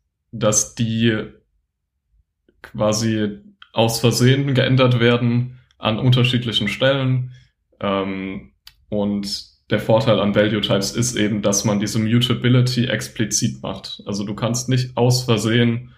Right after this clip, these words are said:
eine Variable mutaten, ohne jetzt den In-Out-Wert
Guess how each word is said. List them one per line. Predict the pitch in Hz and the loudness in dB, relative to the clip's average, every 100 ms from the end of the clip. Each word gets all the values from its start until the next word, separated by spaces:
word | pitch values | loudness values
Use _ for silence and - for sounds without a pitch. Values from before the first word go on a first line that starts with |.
| _ _ _ - | _ _ _ -6
eine | 113 107 113 | -2 0 0
Variable | 107 117 104 117 - 117 113 107 - _ _ | 0 2 2 2 2 0 0 -4 -8 _ _
mutaten, | 123 123 127 135 127 127 127 127 127 - _ _ _ _ _ - | -2 0 2 2 2 2 0 -2 -4 -12 _ _ _ _ _ -2
ohne | 123 131 113 | 2 4 4
jetzt | 107 104 - - | 2 2 -2 -2
den | 120 110 | -2 0
In-Out-Wert | 123 123 104 104 104 - - - _ - 123 202 - - | 2 2 2 0 0 -4 -8 -14 _ -2 2 2 0 -6